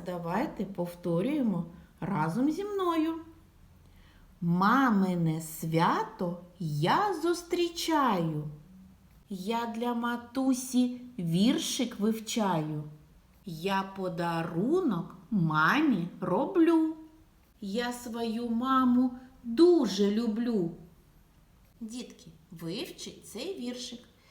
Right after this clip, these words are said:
і обов'язково розкажіть своїй матусі.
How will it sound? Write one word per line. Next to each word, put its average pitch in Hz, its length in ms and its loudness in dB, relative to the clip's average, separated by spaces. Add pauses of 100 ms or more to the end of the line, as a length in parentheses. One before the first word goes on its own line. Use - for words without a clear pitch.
(260)
і 180 100 -2
обов'язково 175 1160 -4 (120)
розкажіть 175 760 -6
своїй 262 500 -6
матусі. 185 680 -6